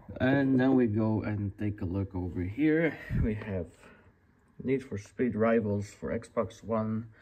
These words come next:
uh, Black Ops, Modern Warfare two,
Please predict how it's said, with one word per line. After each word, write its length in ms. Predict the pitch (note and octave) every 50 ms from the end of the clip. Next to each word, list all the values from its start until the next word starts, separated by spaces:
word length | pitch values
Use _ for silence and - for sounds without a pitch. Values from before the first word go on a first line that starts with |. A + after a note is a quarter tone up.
| - - - - - - _ _ _ _ - - - - - _ _ _ _ - - - - -
uh, 280 | F#2+ G2 G2 G2 G2 F#2 - - - - - -
Black 280 | A#2+ - C3 C3+ - -
Ops, 460 | B2+ B2 B2 B2 - - - - - - - - - _ _ _ _ _ _ _ - -
Modern 520 | - A2+ - - - A#2+ B2+ A#2+ A#2 A2+ A2
Warfare 280 | G#2+ G#2 G#2 - G#2
two, 380 | G#2 - G3+ A3+ A3+ G#3+ F#3+